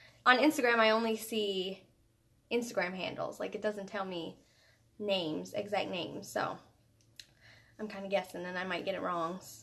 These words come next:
So I apologize in advance. <laughs> What's everyone up to? Um, I'm super excited for today's live because, um, yesterday was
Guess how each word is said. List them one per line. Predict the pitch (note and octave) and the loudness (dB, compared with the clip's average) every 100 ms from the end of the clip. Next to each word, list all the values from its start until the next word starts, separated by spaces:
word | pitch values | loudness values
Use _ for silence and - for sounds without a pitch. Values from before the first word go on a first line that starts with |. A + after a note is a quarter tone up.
| - | -16
So | - - - | -10 -8 -6
I | F#3+ | -8
apologize | F#3 F3+ F3+ F#3 F#3 | -8 -8 -6 -6 -6
in | G3 | -6
advance. | F3 E3+ D#3+ - - - - - | -6 -4 -6 -6 -8 -10 4 8
<laughs> | E4+ F4 E4 - - - - - - - | 10 10 8 0 -14 -14 -14 -14 -12 6
What's | C#4+ D4+ | 6 8
everyone | C4 C4 C#4+ C#4+ C#4+ | 6 6 4 4 2
up | C#4 - - | 0 0 -6
to? | - A#3+ A#3 G#3+ A3 A#3+ A#3+ | -6 -2 2 4 4 4 4
Um, | A3+ A#3 A3+ | 6 8 8
I'm | A3+ C4 C4 - | 6 4 2 -6
super | - F4 A#4 | -6 -4 -2
excited | - D4 C4+ | 2 2 4
for | A3 G#3+ | 2 -2
today's | G#3 G#3 F#3+ F#3 F#3 F#3 | -2 -2 0 -2 -4 -6
live | G3 F#3 F3 F#3 F#3+ | -6 -4 -2 -2 0
because, | G#3+ G#3 - B3 C4+ G3+ F#3+ G3 A3 - - - - - - - | -2 -2 -4 0 2 2 2 2 0 -4 -16 -20 -20 -20 -14 -4
um, | G#3+ G3 F#3 F#3+ F#3 F#3+ F#3+ F#3+ - _ _ - - _ _ _ _ _ - | 0 2 2 2 0 -4 -8 -12 -20 _ _ -16 -16 _ _ _ _ _ -2
yesterday | B3+ - - A#3+ G#3 F#3 F#3 F3+ G3 G#3+ | -2 -2 -4 -2 0 0 0 -2 -2 -4
was | G#3+ G#3 G3+ G3+ G3 G3 G3+ G3+ - | -4 -2 0 2 4 4 2 -4 -16